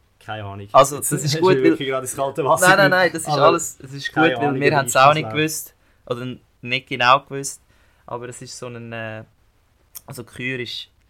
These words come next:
Speaker 2: ist wahrscheinlich einfach der, der Einzellauf oder die
Speaker 1: Ja.
Speaker 2: einzelne Vorführung. Hure laienhaft gesagt, aber wahrscheinlich.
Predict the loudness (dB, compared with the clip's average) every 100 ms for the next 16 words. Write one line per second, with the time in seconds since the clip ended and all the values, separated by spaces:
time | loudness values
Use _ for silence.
0 | _ -20 -14 -12 -2 0 0 -6 -10 -10
1 | -4 0 0 0 -6 0 4 4 2 -8
2 | -20 _ -18 -16 -16 -12 -8 -6 -6 -10
3 | -10 -10 -8 -10 -14 _ _ _ _ -10
4 | -10 -10 -12 -12 -14 -20 _ _ _ -4
5 | -2 0 2 2 2 0 -4 -2 0 0
6 | -4 -14 -16 -16 -20 -20 -20